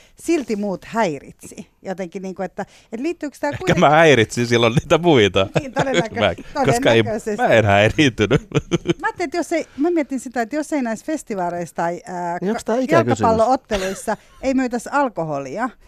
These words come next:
Speaker 1: niin olisi varmaan ihan hirveän paljon vähemmän häiriöä. Paitsi tietysti eihän ne siellä leffassa ihmiset on harvoin niinku humalassa. Että tota, et, mut siellä tietysti puhuu niin kovalla äänellä. Mä vaan mietin, että tota,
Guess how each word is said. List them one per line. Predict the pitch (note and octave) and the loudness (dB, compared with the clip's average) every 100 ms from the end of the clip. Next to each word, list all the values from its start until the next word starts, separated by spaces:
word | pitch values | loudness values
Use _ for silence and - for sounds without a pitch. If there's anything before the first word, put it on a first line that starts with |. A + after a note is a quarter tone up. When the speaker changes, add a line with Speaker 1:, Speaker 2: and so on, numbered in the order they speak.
| _ - - | _ -20 -8
Speaker 1:
niin | |
olisi | A3 G#3 G#3+ | -6 -4 -2
varmaan | G3+ G3 F#3+ | -2 0 -2
ihan | G3+ | -2
hirveän | G#3+ A#3 F3+ D#3 | -2 -2 -2 -6
paljon | D3+ D3 | -6 -6
vähemmän | D3 D3 C#3+ | -6 -8 -8
häiriöä. | D3 C3+ A2 D3 | -8 -10 -12 -12
Paitsi | - F#3+ G#3 | -10 -10 -6
tietysti | C4 G#3 G#3+ | -6 -6 -6
eihän | A#3+ | -6
ne | A#3 | -4
siellä | B3+ C4 | -4 -2
leffassa | D4 _ C#3+ - - F3+ | -4 _ -16 -14 -16 -14
ihmiset | D3 C#3+ D#3 A#2 - - | -14 -12 -14 -16 -20 -12
on | E3 | -12
harvoin | C#3+ F#3+ C#3+ G2+ A#2+ | -6 -8 -8 -14 -16
niinku | A#2 - _ _ _ _ _ _ - | -20 -20 _ _ _ _ _ _ -16
humalassa. | F3 D#3+ C#3 E3+ - B3 - _ _ _ _ _ _ - | -8 -8 -8 -12 -8 -8 -8 _ _ _ _ _ _ -12
Että | F#3+ - | -12 -12
tota, | F3 F3 - F3+ F3+ - _ _ | -10 -10 -4 -4 -4 -8 _ _
et, | F#3 _ _ _ _ _ _ _ - | -20 _ _ _ _ _ _ _ -20
mut | - | -14
siellä | - A3+ G3 | -6 -4 -4
tietysti | G3+ - _ | -8 -10 _
puhuu | B3 A#3+ | -6 -4
niin | B3 F#3 | -4 -6
kovalla | C#3+ B2+ G#2+ | -8 -8 -8
äänellä. | A#2+ B2 C#3+ C3+ D#3+ - - - | -8 -10 -12 -16 -16 -16 -18 -14
Mä | G#3+ | -8
vaan | A#3+ | -4
mietin, | A#3+ G#3 F3 D#3+ | -2 -4 -4 -8
että | - D#3 | -10 -16
tota, | E3 D#3 E3+ D#3 | -18 -8 -6 -6